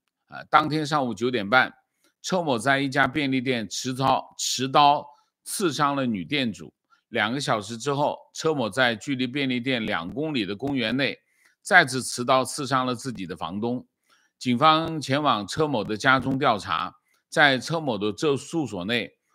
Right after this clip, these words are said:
发生了一，发现了一具死亡好几天的遗体，遗体啊。在他家对面的一个住户又发现了另外一家遗-，另外一具遗体。韩联社报道说，车某已经对四起凶杀案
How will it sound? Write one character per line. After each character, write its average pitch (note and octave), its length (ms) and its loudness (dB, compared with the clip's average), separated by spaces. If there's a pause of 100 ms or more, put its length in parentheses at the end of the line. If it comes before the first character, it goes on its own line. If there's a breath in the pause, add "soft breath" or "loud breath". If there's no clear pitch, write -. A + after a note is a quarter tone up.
(140)
发 C#3+ 220 4
生 C#3+ 180 -2
了 B2+ 100 0
一， A#2+ 240 -4
发 C#3 240 2
现 C#3+ 240 -2
了 B2+ 60 0
一 C3 160 -2
具 B2+ 180 -4
死 G#2 220 -8
亡 A2 180 -2
好 B2 140 -2
几 G#2 160 -10
天 A#2 180 -4
的 A#2 120 -2
遗 G2 260 -8
体， - 160 -18 (240)
遗 G#3 180 -4
体 - 300 -10 (100)
啊。 - 180 -20 (580)
在 E3 180 4
他 D3 160 2
家 D3+ 220 4
对 D3+ 240 -2
面 D3 200 -2
的 G#2 320 0
一 G#2+ 140 -6
个 B2+ 100 2
住 B2+ 240 -4
户 B2 160 -6
又 C3 200 0
发 A#2+ 200 2
现 A#2+ 160 -4
了 G#2+ 120 -4
另 D3 180 -4
外 B2 160 4
一 G#2 60 -4
家 G2+ 200 -2
遗-， F#2+ 320 -8 (120)
另 D#3 260 -4
外 B2+ 140 4
一 G#2+ 100 -4
具 G2 180 -10
遗 F#2+ 200 -6
体。 - 240 -16 (800)
韩 D3 120 2
联 E3+ 100 0
社 D#3+ 100 -2
报 D#3 200 2
道 A2+ 120 0
说， G#2 280 -2
车 E3 240 -2
某 C#3+ 160 0
已 G#2 120 -2
经 A#2+ 220 -4
对 C#3 180 -2
四 E3 240 -4
起 E2 560 -8
凶 C#3+ 400 -4
杀 C#3+ 200 4
案 C3+ 340 2